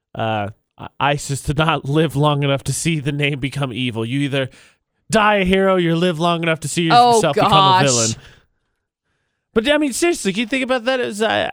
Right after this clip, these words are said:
Speaker 1: I don't, I don't remember what the story was behind it, but it's a nice name when you hear it out loud, and now you're like, "Ruined forever."
Speaker 2: Yep.
Speaker 1: Name's done.
Speaker 2: Yep. And that happens, like, especially in high school when you date people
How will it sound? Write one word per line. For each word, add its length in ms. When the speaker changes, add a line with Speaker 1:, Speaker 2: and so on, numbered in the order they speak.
Speaker 1:
I 100
don't, 140
I 80
don't 160
remember 200
what 100
the 60
story 300
was 160
behind 340
it, 60
but 100
it's 140
a 80
nice 260
name 140
when 80
you 60
hear 80
it 40
out 80
loud, 240
and 60
now 140
you're 100
like, 180
"Ruined 300
forever." 540
Speaker 2:
Yep. 200
Speaker 1:
Name's 300
done. 400
Speaker 2:
Yep. 320
And 120
that 200
happens, 840
like, 180
especially 580
in 180
high 200
school 540
when 160
you 120
date 280
people 540